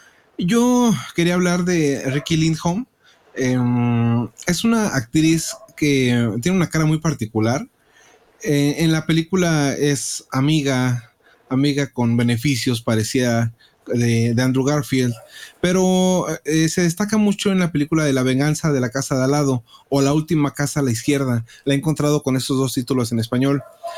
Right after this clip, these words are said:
Em, me impactó mucho porque en esta película, bueno, apoya, está en un grupo de, de delincuentes, incluso violadores,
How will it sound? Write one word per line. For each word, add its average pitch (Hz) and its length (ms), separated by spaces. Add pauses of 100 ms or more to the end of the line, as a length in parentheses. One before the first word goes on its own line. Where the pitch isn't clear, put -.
(220)
Em, 135 720
me 160 120
impactó 151 320
mucho 202 540 (260)
porque 131 540
en 156 80
esta 156 180
película, 143 520
bueno, 120 420
apoya, 127 800
está 117 200
en 147 100
un 156 60
grupo 139 320
de, 113 520 (340)
de 117 180
delincuentes, 123 920
incluso 120 600
violadores, 120 760